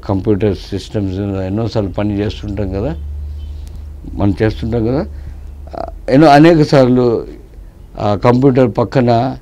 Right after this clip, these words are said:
పాపప్ మెసేజెస్ వస్తుంటాయి. ఆ, ఒకసారి నా స్నేహితునికి ఒక మెయిల్ వచ్చింది, "An angel has sent you mail" అని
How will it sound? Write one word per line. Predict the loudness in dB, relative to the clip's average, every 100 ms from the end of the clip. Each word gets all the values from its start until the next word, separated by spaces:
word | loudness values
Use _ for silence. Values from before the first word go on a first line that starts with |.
| 0 2
పాపప్ | 4 4 2
మెసేజెస్ | 0 0 0 0
వస్తుంటాయి. | -4 -6 -8 -8 -10 -18 -20 -4
ఆ, | 0 2 2 0 -4 -6 -2
ఒకసారి | 2 4 6 8 8 6 4 0 0 0 0
నా | 2 2
స్నేహితునికి | 2 2 2 2 2
ఒక | 0 0
మెయిల్ | 2 4 4
వచ్చింది, | 0 -4 -6 -6 -10 -16 -16 -6 0
"An | 4
angel | 6 6 6
has | 4 2 0
sent | 2 2
you | 2
mail" | 2 2 0
అని | -2